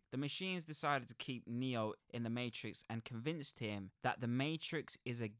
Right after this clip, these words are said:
game, a video game made by Neo. <laughs> Yeah, he's a video game developer in this film. And also Trinity is in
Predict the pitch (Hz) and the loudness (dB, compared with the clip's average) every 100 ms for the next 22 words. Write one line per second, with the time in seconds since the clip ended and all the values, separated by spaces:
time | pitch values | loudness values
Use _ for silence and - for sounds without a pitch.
0 | - 131 127 110 101 - 110 165 202 156 | -2 0 2 0 -2 -4 -2 0 4 4
1 | 117 113 104 101 101 113 127 131 120 120 | 4 2 -2 -4 -4 0 2 2 4 6
2 | 120 120 117 110 104 98 95 - - 127 | 6 4 2 2 0 -2 -6 -6 -2 0
3 | - - 160 - 190 - 208 - 170 - | -2 -2 -2 2 2 4 0 0 -8 -4
4 | - _ _ - 139 - 175 120 131 131 | -8 _ _ -4 4 10 10 10 4 2
5 | 120 113 127 127 107 113 110 104 110 110 | 2 4 4 4 4 2 0 0 2 0
6 | - 123 120 117 - 135 123 117 - _ | 0 -4 -2 -4 -4 -2 -2 -2 -10 _
7 | - 151 147 175 - 160 - 160 147 113 | 0 2 0 0 0 -2 -2 -2 -2 -2
8 | 117 120 - 143 131 - 135 117 123 | -2 -4 0 0 0 0 0 0 -2